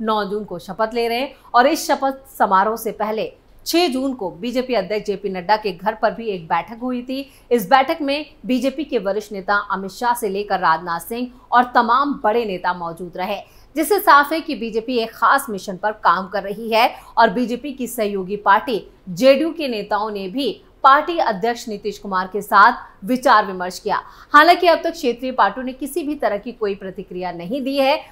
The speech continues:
सूत्रों के अनुसार क्षेत्रीय पार्टियां केंद्रीय स-, यहाँ पर केंद्र सरकार यानी एनडीए सरकार में अहम मंत्री पद की मांग जरूर कर रही थी, लेकिन एनडीए गठबंधन में उन्नीस सांसदों के साथ तेलुगु देशम पार्टी के साथ सबसे बड़ी पार्टी और बारह सांसदों के साथ जनता दल दूसरी सबसे बड़ी पार्टी है।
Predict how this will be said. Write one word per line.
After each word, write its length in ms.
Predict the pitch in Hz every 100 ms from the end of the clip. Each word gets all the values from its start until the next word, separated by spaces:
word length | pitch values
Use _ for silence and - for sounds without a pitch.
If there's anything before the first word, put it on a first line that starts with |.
| _
सूत्रों 340 | - 320 349 349
के 100 | 294
अनुसार 340 | 240 254 247
क्षेत्रीय 400 | 247 202 190 196
पार्टियां 420 | 196 180 190 233
केंद्रीय 440 | 240 196 180 190 190
स-, 160 | - - - _ 208
यहाँ 180 | 214 208
पर 100 | 202
केंद्र 340 | - 330 330
सरकार 300 | 240 240 196
यानी 280 | 185 202 -
एनडीए 280 | 220 202 202
सरकार 420 | 208 190 214 220
में 120 | 247 233 240
अहम 200 | 269 277
मंत्री 280 | 202 202
पद 180 | 202 190 -
की 60 |
मांग 320 | 185 175 185 180
जरूर 260 | 196 240
कर 100 | 233
रही 140 | 202 226
थी, 240 | 269 302 - _
लेकिन 180 | 247 262
एनडीए 440 | 277 277 269 311 302
गठबंधन 440 | 226 185 208 226
में 200 | 233 214
उन्नीस 320 | 220 220 220
सांसदों 400 | 208 185 208 190
के 140 | 196 185
साथ 220 | 185 180
तेलुगु 380 | - 196 180 180
देशम 280 | 175 185 170
पार्टी 240 | 180 170 233
के 120 | 208
साथ 220 | 202 180
सबसे 320 | 208 220 240
बड़ी 180 | 190 175
पार्टी 480 | 175 180 180 240 247 _ -
और 120 | 233 214
बारह 320 | 226 262 320
सांसदों 460 | 311 233 247 220
के 100 | 220
साथ 300 | 208 196 196
जनता 320 | 175 214 220 233
दल 180 | 214
दूसरी 340 | 196 196 185 202
सबसे 280 | 196 - 175
बड़ी 160 | 160
पार्टी 380 | - 143 - 180
है। 180 | 180